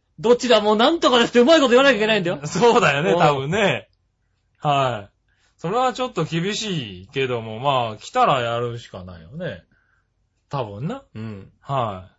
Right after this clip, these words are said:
Speaker 2: い。まあ、じゃあ、しょうがないね。でもまあ、俳句相談室なんだね、今回ね。
Speaker 1: 今回俳句相談室なんでね。
Speaker 2: はいはい。
Speaker 1: ぜひとも。
Speaker 2: ぜひともね。
Speaker 1: いい答えを。
Speaker 2: ぜ、ぜひともいい答えを。ああ、ね。なんかあんのかな？はいはい。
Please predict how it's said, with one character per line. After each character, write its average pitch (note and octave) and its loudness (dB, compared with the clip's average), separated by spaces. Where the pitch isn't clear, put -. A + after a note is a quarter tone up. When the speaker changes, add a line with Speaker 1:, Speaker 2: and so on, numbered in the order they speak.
Speaker 2:
い。 - -14
ま B2+ -4
あ、 A2 -10
じ A2 -14
ゃ A2 -8
あ、 G2+ -12
し - -16
ょ B2+ -6
う G#2+ -12
が G#2+ -12
な F#2+ -16
い A#2+ -14
ね。 D3 -8
で C#3+ -6
も C3+ -6
ま B2 -4
あ、 C3+ -2
俳 C#3+ -4
句 - -16
相 D3 -4
談 B2+ -4
室 - -20
な F2+ -20
ん F#2 -18
だ C3 -10
ね、 F#3 -6
今 G#2 -10
回 E2+ -18
ね。 F#3+ -10
Speaker 1:
今 G#3 -12
回 B2+ -12
俳 G2 -14
句 - -20
相 F2 -16
談 E2+ -20
室 - -20
な B2+ -20
ん B2 -20
で A#2+ -20
ね。 B2+ -2
Speaker 2:
は C3 0
い B2 0
は G2 -12
い。 - -12
Speaker 1:
ぜ A#2 -8
ひ - -18
と G2+ -16
も。 F#2+ -20
Speaker 2:
ぜ A#2+ -10
ひ G2 -16
と F#2 -16
も A2+ -12
ね。 - -6
Speaker 1:
い G#2+ -12
い A2+ -20
答 - -12
え F2 -12
を。 - -20
Speaker 2:
ぜ、 D#3+ -8
ぜ F#3 2
ひ - -8
と B3 2
も F3+ 4
い A3 -2
い A3 -8
答 E3+ 0
え E3 0
を。 A2 -8
あ B2+ 0
あ、 G#2+ -8
ね。 C#3 -2
な A#2+ -8
ん A2+ -10
か A#2 -4
あ C3+ -4
ん C3 -10
の A2+ -10
か G#2 -8
な？ F#3 -6
は A#2+ -6
い G2 -12
は F2+ -16
い。 E2 -20